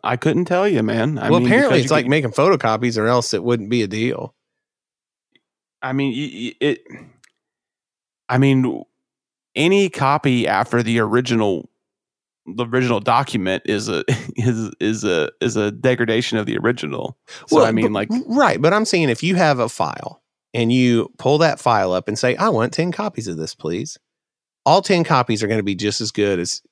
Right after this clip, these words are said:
Speaker 2: any of the others. And then six months later, you open that same file again in Word or whatever, and you're like,
Speaker 1: Yeah.
Speaker 2: "I would like ten copies, please." Those ten copies are going to be exactly the same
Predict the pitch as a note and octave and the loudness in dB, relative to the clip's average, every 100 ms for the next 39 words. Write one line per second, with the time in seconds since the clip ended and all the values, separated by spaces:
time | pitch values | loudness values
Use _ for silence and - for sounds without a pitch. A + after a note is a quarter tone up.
0 | _ _ A#2 A2 G2+ G2 - - _ A2+ | _ _ -4 -2 -4 -6 -10 -18 _ -8
1 | F#2+ - - - - _ _ _ _ _ | -6 -6 -10 -14 -18 _ _ _ _ _
2 | A#2+ C#3+ C4 F#3 E3+ F3 _ - F#3+ F3+ | 0 4 4 4 2 -2 _ 0 0 2
3 | E3+ F3 A3+ A#3+ F#3+ E3 F3+ - A#3 G#3+ | 2 4 4 4 2 2 0 2 2 2
4 | F3+ C#3 - A3+ C#4 C#4 G#3 G3+ G3 F#3+ | 2 0 0 2 4 2 2 2 2 2
5 | F#3 C#3+ A2+ A#2+ A#2+ C#3 B2+ A#2+ A#2 C3+ | 2 2 2 2 2 2 4 4 4 2
6 | D#3 - _ _ - C#3+ C3 C3 G#2+ G#2 | -2 -6 _ _ -2 0 2 2 2 2
7 | D3 F3 - - _ E3+ F#3 D#3+ G3+ B3 | -2 -4 -10 -20 _ 2 4 4 2 2
8 | C#3+ D3 C#3+ F3 F3 B3 D3 B2+ - C#3 | 2 2 2 0 0 -2 -2 -4 -2 0
9 | E3+ - _ - - G#3+ A3+ A#3 G3+ B3 | -2 -4 _ -20 -2 0 2 2 2 2
10 | C#4 B3 E3 F3+ - F3+ F3 G#3+ F#3+ F3 | 0 2 0 -2 0 0 2 2 2 2
11 | D#3+ C#3+ E3+ B3+ A#3+ G#3+ G#3 - D#3 C3+ | 2 2 0 0 -2 -2 -2 -2 0 2
12 | C3 | 0